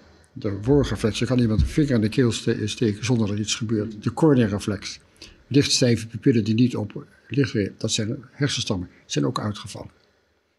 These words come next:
De ademhaling, ademhalingscentrum is bij de hersenstam, is ook uitgevallen. Mensen ademen niet meer.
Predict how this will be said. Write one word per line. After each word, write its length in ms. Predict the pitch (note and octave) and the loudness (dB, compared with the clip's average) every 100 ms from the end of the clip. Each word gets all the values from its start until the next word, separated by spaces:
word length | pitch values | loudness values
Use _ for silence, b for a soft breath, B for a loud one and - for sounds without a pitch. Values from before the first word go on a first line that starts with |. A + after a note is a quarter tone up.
| _ | _
De 80 | - | 0
ademhaling, 680 | C#3+ C#3+ A2 A2 G2+ G2 - | 4 6 4 2 0 -4 -4
ademhalingscentrum 800 | B2 B2 A#2+ A2+ A2+ B2+ G#2 G#2+ | 0 2 2 2 0 0 0 -2
is 220 | G#2+ - - - _ _ _ _ _ - | -4 -6 -10 -20 _ _ _ _ _ -6
bij 120 | A#2+ | -2
de 60 | G#2+ | 2
hersenstam, 540 | C3 - A2+ - - - - | 0 0 -4 -6 -8 -12 -16
is 100 | - | -2
ook 140 | D3+ D3 | -2 0
uitgevallen. 400 | B2 - G2+ G#2 | -4 -4 -6 -4
Mensen 280 | A2 - A#2+ | -2 -2 -4
ademen 320 | C3+ A2+ G2+ | -6 -6 -10
niet 180 | G#2+ - | -12 -12
meer. 180 | F#2+ | -14